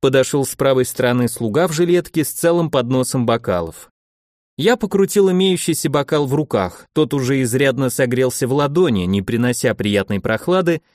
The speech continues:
и обменял на новый. Слева от меня жадно потянулся к шампанскому Иван Александрович,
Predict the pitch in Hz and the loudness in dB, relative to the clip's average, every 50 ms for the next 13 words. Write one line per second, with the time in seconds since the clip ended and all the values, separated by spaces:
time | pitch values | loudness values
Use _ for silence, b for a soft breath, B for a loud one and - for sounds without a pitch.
0 | _ _ - 165 220 247 214 170 175 165 147 139 143 147 156 156 147 143 123 101 | _ _ 2 4 4 4 4 2 0 0 0 2 0 0 0 0 0 0 0 0
1 | 90 85 78 80 78 78 _ _ _ _ _ _ _ _ _ _ _ _ - - | -2 -4 -6 -12 -16 -18 _ _ _ _ _ _ _ _ _ _ _ _ -12 -8
2 | - - 175 220 240 220 220 214 202 - 196 190 190 190 190 180 160 131 170 185 | -2 0 2 2 4 4 2 0 0 0 0 2 2 2 2 2 0 2 0 0
3 | 180 160 165 156 - 160 143 - 160 160 160 160 143 - 151 131 - - 143 135 | 0 0 -2 -2 -2 -2 -2 -2 -2 -2 -2 -2 -2 -2 -4 -4 -2 -2 -2 -2
4 | 120 - 151 156 147 - - - 147 147 147 139 127 143 151 147 139 147 147 - | 0 0 0 0 0 -2 -4 -2 -2 0 0 0 0 0 0 0 0 0 -2 -2
5 | - - 180 180 165 131 104 104 101 95 87 - - | -2 -2 0 0 0 0 -2 -2 -2 -4 -6 -8 -14